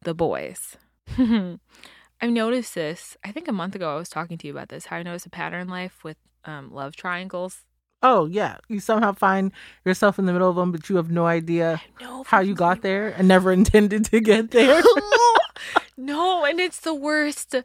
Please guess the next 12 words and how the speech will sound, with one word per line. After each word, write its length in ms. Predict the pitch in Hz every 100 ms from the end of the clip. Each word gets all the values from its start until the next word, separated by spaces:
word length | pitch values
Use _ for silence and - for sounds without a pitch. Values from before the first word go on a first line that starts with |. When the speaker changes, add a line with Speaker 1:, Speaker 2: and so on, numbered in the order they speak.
| - -
Speaker 1:
<sighs> 340 | - - - 254
Ladies, 680 | 254 254 202 180 233 - - _ - - _ _ _
just 480 | - 277 226 - _ _ _ -
try 340 | - 285 285
to 80 | 269
be 140 | 247
more 180 | 233 226
open. 240 | 214 214 165
I 100 | 214
don't 160 | 262
know 120 | 330
how. 320 | 359 349 330